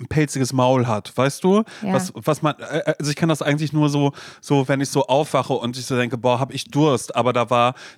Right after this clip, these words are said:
Speaker 1: der Schlaf war tiefer als der Durst, als dieses Durstgefühl. Und man
Speaker 2: Ja.
Speaker 1: dann nicht weiß, man wacht auf,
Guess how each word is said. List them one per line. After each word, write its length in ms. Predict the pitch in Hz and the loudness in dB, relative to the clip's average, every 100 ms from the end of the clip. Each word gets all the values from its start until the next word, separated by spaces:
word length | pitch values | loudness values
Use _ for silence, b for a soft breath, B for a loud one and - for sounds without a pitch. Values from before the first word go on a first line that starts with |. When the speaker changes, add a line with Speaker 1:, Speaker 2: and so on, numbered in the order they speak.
| - | -2
Speaker 1:
der 120 | 131 | -2
Schlaf 580 | - 139 127 143 165 - | 0 0 2 2 0 -2
war 140 | 131 | -4
tiefer 520 | - 165 160 151 135 | -4 -6 0 0 0
als 160 | 123 - | -2 -2
der 100 | 127 | -4
Durst, 520 | 110 123 110 - - | 2 2 2 0 -4
als 200 | 120 - | -6 -4
dieses 200 | 117 110 | -8 -4
Durstgefühl. 600 | - 135 - 113 - 110 | 0 0 -2 -8 -4 -2
Und 140 | 104 113 | -2 2
man 100 | 208 | 2
Speaker 2:
Ja. 60 | |
Speaker 1:
dann 80 | 208 | 2
nicht 120 | 175 | 0
weiß, 220 | 135 131 139 | 0 0 0
man 140 | 127 | 0
wacht 180 | 123 - | -2 0
auf, 260 | 127 139 | 2 2